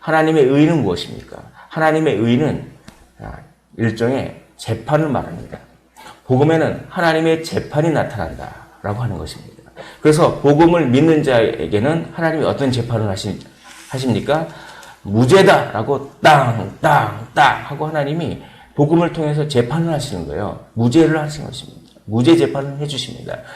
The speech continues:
그러나 복음을 믿지 않는 자들에게는 '복음을 믿지 않느냐? 너는 영원한 사망이다.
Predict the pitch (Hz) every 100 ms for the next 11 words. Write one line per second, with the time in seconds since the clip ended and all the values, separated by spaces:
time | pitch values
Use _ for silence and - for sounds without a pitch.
0 | - - 135 147 135 127 - 143 156 160
1 | 147 151 160 143 143 127 110 107 101 123
2 | 123 - - - - 131 156 160 147 147
3 | 151 135 143 156 160 - - - 98 123
4 | 123 101 104 139 147 147 139 - 170 143
5 | 113 -